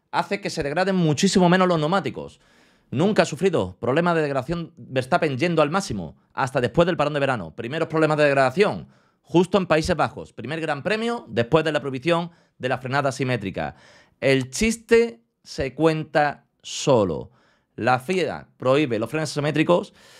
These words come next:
La razón del, del bajón de mundial de Verstappen. Bueno, pues aquí lo preguntan. Yo os doy datos. ¿Y qué puede salir mal, verdad? Si Jos Verstappen ha sido el dueño de la escudería junto con Helmut Marko hasta hace seis meses.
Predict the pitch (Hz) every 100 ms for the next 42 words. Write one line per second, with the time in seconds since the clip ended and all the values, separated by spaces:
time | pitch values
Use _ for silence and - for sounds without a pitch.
0 | - - - 117 110 165 160 139 135 127
1 | 120 117 147 131 123 139 135 117 151 147
2 | 180 214 - _ _ - _ _ _ _
3 | - 127 101 90 - 117 127 214 226 202
4 | 175 120 78 69 - _ _ - 101 117
5 | 220 247 - 143 147 202 190 160 90 65
6 | - _ _ _ _ _ _ _ _ _
7 | _ 127 131 123 113 101 - _ _ _
8 | _ _ 180 185 214 196 196 170 170 117
9 | 110 143 - - - - - 131 127 165
10 | 165 175 165 160 160 156 143 165 160 143
11 | 156 135 156 151 151 139 127 127 160 156
12 | 139 151 151 147 135 131 151 156 151 135
13 | 127 127 69 -